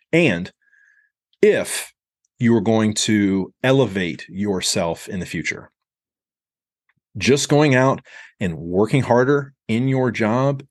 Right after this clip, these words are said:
is not gonna get you to the level that you want to get to, okay? I think that gone are the days of staying with the same company for twenty-five, thirty years.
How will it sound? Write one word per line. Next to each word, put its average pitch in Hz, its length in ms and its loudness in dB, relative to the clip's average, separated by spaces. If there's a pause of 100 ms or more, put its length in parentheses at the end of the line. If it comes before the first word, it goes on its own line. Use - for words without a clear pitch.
is 98 200 0
not 104 280 2
gonna 117 140 2
get 101 280 0
you 107 80 2
to - 120 -4
the 95 80 2
level 110 540 2
that 87 400 0
you 87 320 -4
want 85 320 -6
to - 100 -8
get 78 220 -4
to, - 260 -8 (460)
okay? 104 280 2 (1000)
I 110 100 2
think 139 320 0
that 110 240 2
gone 101 300 2
are - 20 2
the 101 120 2
days 95 680 0
of 87 640 -2 (1400)
staying 107 300 0
with 107 100 0
the 113 60 -6
same 101 220 2
company 101 400 0
for - 120 -8
twenty-five, 98 760 -2
thirty 95 320 0
years. 92 640 0